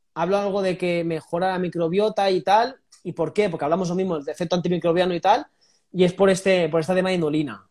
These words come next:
¿vale? Y la chicoria también tiene, la chicoria siempre se ha metido también en el desayuno, pues aporte, correcto, mira, aquí lo dicen, ajo, plátanos, espárragos.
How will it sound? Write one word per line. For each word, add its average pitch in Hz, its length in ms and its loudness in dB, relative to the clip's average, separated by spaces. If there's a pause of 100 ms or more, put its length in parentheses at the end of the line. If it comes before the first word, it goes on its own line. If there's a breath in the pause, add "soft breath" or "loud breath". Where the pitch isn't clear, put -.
(280)
¿vale? 147 500 -4
Y 151 200 4
la 147 140 2
chicoria 151 280 4
también 165 240 4
tiene, 175 320 2
la 151 100 -2
chicoria 170 440 4
siempre 170 200 -2
se 175 80 -2
ha 170 40 0
metido 170 340 0
también 165 220 0
en 160 60 2
el 160 60 2
desayuno, 165 400 2
pues 156 220 0
aporte, 185 580 2
correcto, 143 360 -4
mira, 147 160 -4
aquí 135 80 -8
lo 156 80 0
dicen, 135 260 -4
ajo, 175 320 0
plátanos, 170 380 0
espárragos. 175 640 0